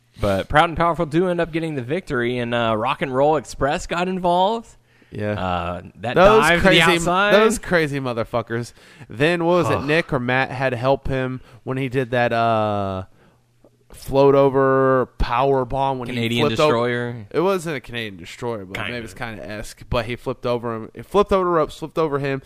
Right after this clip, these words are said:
Speaker 2: They had to help him, like, push him
Speaker 1: Mm-hmm.
Speaker 2: just a little bit. But those motherfuckers, I think they still wrestle, like, not too long ago, maybe a year ago, two
Speaker 1: Week
Speaker 2: years ago.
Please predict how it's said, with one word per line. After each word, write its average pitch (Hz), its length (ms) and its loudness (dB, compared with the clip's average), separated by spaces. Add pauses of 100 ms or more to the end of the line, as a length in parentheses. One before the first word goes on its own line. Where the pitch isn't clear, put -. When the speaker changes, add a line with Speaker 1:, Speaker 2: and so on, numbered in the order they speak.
(240)
Speaker 2:
They 135 80 -2
had 139 60 4
to 117 80 0
help 135 340 -2
him, 131 240 -4
like, 143 180 -12
push 135 240 -2
him 131 60 -6
Speaker 1:
Mm-hmm. 131 80 -6
Speaker 2:
just - 100 -12
a 120 60 -10
little 127 240 -2
bit. 127 260 0 (320)
But 131 100 -4
those 185 180 0
motherfuckers, 123 760 -6 (560)
I 135 60 -10
think 180 160 -6
they 185 100 -2
still 151 240 4
wrestle, 131 460 0
like, 113 200 -8
not 143 280 0
too 139 160 0
long 120 260 2
ago, 175 220 0
maybe 147 260 -2
a 117 40 -4
year 113 280 0
ago, 160 460 4 (300)
two 127 180 -6
Speaker 1:
Week 131 100 4
Speaker 2:
years 151 180 2
ago. 135 480 2